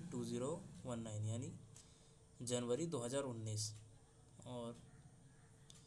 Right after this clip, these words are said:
यही है, ये जो मैं आपको बता रहा था कि बारह मार्च दो हज़ार उन्नीस से स्टार्ट हुई थी और बारह अप्रैल दो हज़ार उन्नीस तक थी।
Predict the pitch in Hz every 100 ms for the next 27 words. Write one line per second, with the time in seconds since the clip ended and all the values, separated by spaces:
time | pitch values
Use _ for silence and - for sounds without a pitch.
0 | - - - - - - - - - -
1 | - - 165 151 156 170 180 147 165 170
2 | 135 - - 147 131 135 143 139 135 135
3 | 127 127 123 123 127 123 123 123 127 123
4 | 120 117 120 123 120 120 120 - 123 120
5 | - 120 117 120 120 135 - - - -
6 | 131 123 117 117 120 120 120 123 120 120
7 | 120 117 117 113 127 123 -